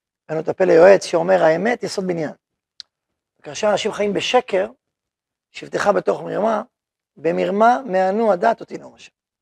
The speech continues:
ואילו את שם אמת, זה, זה האנשים שהעולם עומד עליהם. שלושה דברים העולם עומד,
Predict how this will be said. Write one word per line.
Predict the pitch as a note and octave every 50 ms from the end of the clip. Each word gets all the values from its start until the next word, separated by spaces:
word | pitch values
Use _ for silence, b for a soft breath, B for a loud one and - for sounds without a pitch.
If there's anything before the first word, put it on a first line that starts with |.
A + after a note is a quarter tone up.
| _ _ _ _ _ _ _ _ _ _ _ _ _ _ _ _ _ _ _ _ _ _
ואילו | - D3 D3 D3+ D#3 - -
את | - -
שם | - A3
אמת, | G#3+ G3+ A3+ A#3+ G#3+ - F#3
זה, | E3+ F#3+ G3 G3 G3+ G3 G3 G3 F#3+
זה | E3 F#3 A3 - -
האנשים | - - - - - D4 C4+ G#3+ F3+ - A#3+ G#3+
שהעולם | - G#3 G#3+ A3
עומד | G#3+ A3+ A3
עליהם. | A3 F#3+ D#3+ - - _ _ _ _ _ _ _ _ _ _ _ _
שלושה | _ D3 - G3+
דברים | F#3+ F3+ F3 F#3+ F3+ E3
העולם | D#3+ E3+ D#3+
עומד, | D#3 E3 G3+ G#3+ G#3+